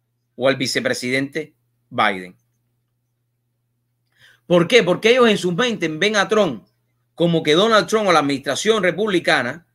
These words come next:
les canceló los viajes, le canceló los dólares que le mandan a ellos, que pasan a través de todo el enjambre de asesinos corruptos, comunistas,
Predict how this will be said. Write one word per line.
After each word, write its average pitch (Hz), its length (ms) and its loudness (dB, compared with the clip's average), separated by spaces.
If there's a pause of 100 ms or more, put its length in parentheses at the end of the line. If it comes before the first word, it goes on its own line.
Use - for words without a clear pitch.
(760)
les 143 220 0
canceló 123 460 -2
los 147 160 0
viajes, 165 680 2 (280)
le 123 220 -2
canceló 131 720 -2
los 139 260 -2
dólares 165 380 4
que 147 100 -4
le 139 80 0
mandan 151 440 0
a 156 120 2
ellos, 170 420 4
que 131 180 -6
pasan 165 340 0
a 139 80 -2
través 151 500 0 (880)
de 127 220 -2
todo 170 320 2
el 147 60 0
enjambre 151 760 -2 (580)
de 120 1080 0 (240)
asesinos 151 720 -4
corruptos, 156 960 -2 (240)
comunistas, 147 1080 -2